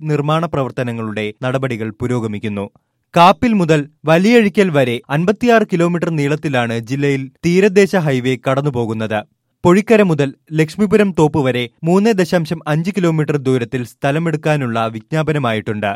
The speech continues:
സ്ഥലം ഏറ്റെടുപ്പിന് മുന്നോടിയായി പരിസ്ഥിതി അനുമതിക്ക് അപേക്ഷിച്ചിരിക്കുകയാണ്. ഏറ്റെടുക്കേണ്ട സ്ഥലം കല്ലിട്ട് തിരിച്ചിട്ടുണ്ട്. അനുമതി ലഭിച്ചാലുടൻ ഏറ്റെടുക്കൽ നടപടി ആരംഭിക്കും. കാപ്പിൽ മുതൽ തങ്കശ്ശേരി വരെ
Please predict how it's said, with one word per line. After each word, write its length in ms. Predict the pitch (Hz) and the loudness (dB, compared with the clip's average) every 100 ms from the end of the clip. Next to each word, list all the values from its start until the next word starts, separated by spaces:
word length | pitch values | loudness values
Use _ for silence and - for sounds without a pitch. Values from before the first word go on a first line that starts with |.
| _ _ _ | _ _ _
സ്ഥലം 400 | - - 196 233 214 | -12 2 4 6 4
ഏറ്റെടുപ്പിന് 460 | 202 214 196 208 | 2 0 0 0
മുന്നോടിയായി 600 | 190 160 170 165 131 120 117 - | 0 0 2 2 0 -2 -6 -4
പരിസ്ഥിതി 480 | 170 175 - 233 220 | -2 -2 -2 0 4
അനുമതിക്ക് 560 | 185 175 180 156 143 139 143 | 4 4 0 -2 -2 -2 -2
അപേക്ഷിച്ചിരിക്കുകയാണ്. 1080 | 135 175 - 160 165 135 143 127 110 104 101 _ _ _ _ | 0 0 -2 -6 -4 -2 0 0 0 -4 -8 _ _ _ _
ഏറ്റെടുക്കേണ്ട 640 | 160 180 196 233 220 214 202 | 2 2 4 0 2 0 0
സ്ഥലം 380 | - 165 156 156 _ | 0 0 2 -2 _
കല്ലിട്ട് 360 | - 165 196 208 | 0 2 2 0
തിരിച്ചിട്ടുണ്ട്. 600 | 165 156 156 139 117 110 110 _ _ - | -2 -2 -4 -4 -2 -4 -6 _ _ -4
അനുമതി 340 | 151 170 220 214 | 0 2 2 4
ലഭിച്ചാലുടൻ 640 | 175 156 190 175 139 139 - - | 2 2 2 4 2 0 -4 -2
ഏറ്റെടുക്കൽ 480 | 151 156 180 170 185 | -2 0 0 2 2
നടപടി 360 | 160 139 135 139 | 2 2 0 0
ആരംഭിക്കും. 540 | 127 120 117 113 110 - - | 0 0 -4 -6 -6 -8 0
കാപ്പിൽ 380 | 180 202 - 240 | 4 4 2 0
മുതൽ 240 | 202 185 170 - | 2 0 0 -2
തങ്കശ്ശേരി 540 | 170 190 214 226 202 | 0 2 0 0 2
വരെ 240 | 147 127 | 0 0